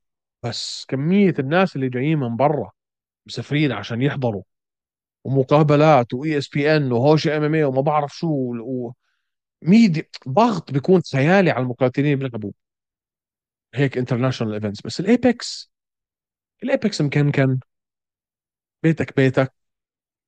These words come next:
هدوء، تقدر تسمع مدربينك هم بيسمعوك. آه، ففيك تيجي وتعطي اداء ومحدش حيزعل.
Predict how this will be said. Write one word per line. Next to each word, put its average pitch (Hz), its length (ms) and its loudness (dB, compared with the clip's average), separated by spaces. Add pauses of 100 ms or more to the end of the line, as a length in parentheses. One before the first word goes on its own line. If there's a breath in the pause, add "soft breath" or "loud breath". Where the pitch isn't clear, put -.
(140)
هدوء، 139 360 2 (720)
تقدر 165 200 2
تسمع 151 300 0
مدربينك 135 640 0
هم 139 140 0
بيسمعوك. 127 500 -2 (1400)
آه، 117 180 -4
ففيك 160 340 -2
تيجي 175 180 2
وتعطي 135 360 -4
اداء 110 220 -12 (760)
ومحدش 156 480 -4
حيزعل. 127 380 -4